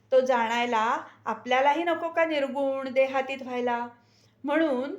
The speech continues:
देहबुद्धी सोडली पाहिजे. कोणतीही गोष्ट आपण जाणतो म्हणजे आपल्याला त्या वस्तुरूप व्हावे लागते,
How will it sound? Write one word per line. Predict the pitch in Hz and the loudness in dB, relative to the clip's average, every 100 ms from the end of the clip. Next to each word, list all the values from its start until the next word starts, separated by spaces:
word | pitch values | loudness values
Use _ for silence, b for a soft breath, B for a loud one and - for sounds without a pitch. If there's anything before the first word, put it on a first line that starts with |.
| B B 226 | B B 0
देहबुद्धी | 247 240 311 370 370 381 | 2 4 0 -2 0 0
सोडली | 415 339 247 | 0 -2 -2
पाहिजे. | 240 226 202 220 - _ _ _ _ _ - | -2 -4 -6 -10 -18 _ _ _ _ _ 0
कोणतीही | 247 247 262 254 | 2 2 -4 -6
गोष्ट | 277 254 240 - 269 | 2 4 4 0 0
आपण | 240 311 403 240 - 254 262 | 2 0 0 -2 0 -2 0
जाणतो | 240 233 226 - 277 226 330 B B B | 2 2 0 4 4 4 0 B B B
म्हणजे | 254 320 330 262 240 320 B B - | -4 -4 2 2 2 0 B B -4
आपल्याला | 247 254 285 302 330 | -4 2 4 6 4
त्या | 339 339 359 | 4 2 4
वस्तुरूप | 285 254 - 311 370 359 | 2 2 -4 -4 -4 -4
व्हावे | 311 294 381 | -2 0 2
लागते, | 339 - 269 | 0 -2 -2